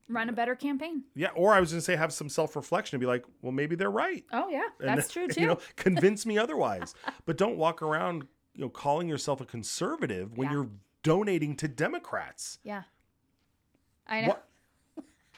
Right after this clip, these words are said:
Speaker 1: <laughs> You are preaching to the choir.
Speaker 2: I know. Well, I'm hoping I'm preaching to the folks out there.
Speaker 1: <laughs>
Speaker 2: Like,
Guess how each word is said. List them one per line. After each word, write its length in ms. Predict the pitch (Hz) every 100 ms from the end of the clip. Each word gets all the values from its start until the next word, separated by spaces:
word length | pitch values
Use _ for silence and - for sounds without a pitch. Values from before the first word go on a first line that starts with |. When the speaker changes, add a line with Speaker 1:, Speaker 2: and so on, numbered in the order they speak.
| -
Speaker 1:
<laughs> 80 | 311 _ _ - - -
You 320 | 240 311 339
are 500 | 285 269 247 208 - -
preaching 760 | - 226 226 285 330 - 359
to 140 | 330 330
the 100 | 311
choir. 420 | 285 170 190 202
Speaker 2:
I 20 |
know. 320 | 208 262 302
Well, 220 | 175 156 156
I'm 100 | 156
hoping 300 | 226 - 202
I'm 80 | 165
preaching 380 | - 160 220 202
to 40 |
the 100 | 175
folks 300 | 175 208 208
out 220 | 185 180
there. 420 | 214 269 233 110 -
Speaker 1:
<laughs> 40 | _ _ -
Speaker 2:
Like, 320 | 185 180 -